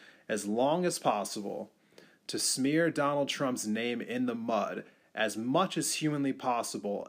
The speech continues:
every day until the election, so that the American people just associate President Trump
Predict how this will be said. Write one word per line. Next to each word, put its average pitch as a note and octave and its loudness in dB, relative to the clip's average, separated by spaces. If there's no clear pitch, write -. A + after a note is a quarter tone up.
every D#3 4
day F#2+ -4
until C3+ 2
the A2+ -2
election, G#2 -2
so - -2
that A#2+ 2
the B2 0
American C#3+ 2
people B2+ 0
just G#2+ -4
associate A#2 -2
President C3+ 4
Trump A#2 -2